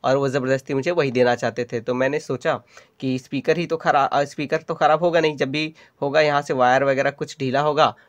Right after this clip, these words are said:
तो उसको मैं ठीक कर लूँगा। But जब मैं यहाँ पे आया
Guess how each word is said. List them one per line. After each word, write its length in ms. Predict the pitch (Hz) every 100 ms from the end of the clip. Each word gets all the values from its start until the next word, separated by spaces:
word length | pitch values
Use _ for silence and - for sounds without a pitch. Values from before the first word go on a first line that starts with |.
| _ -
तो 100 | 123
उसको 280 | 113 135
मैं 220 | 123 120 113
ठीक 180 | 156 135
कर 140 | 160
लूँगा। 260 | 156 156 160 120
But 160 | 147 160 -
जब 160 | - 131
मैं 200 | 139 135
यहाँ 240 | 127 131 135
पे 100 | 123
आया 240 | 127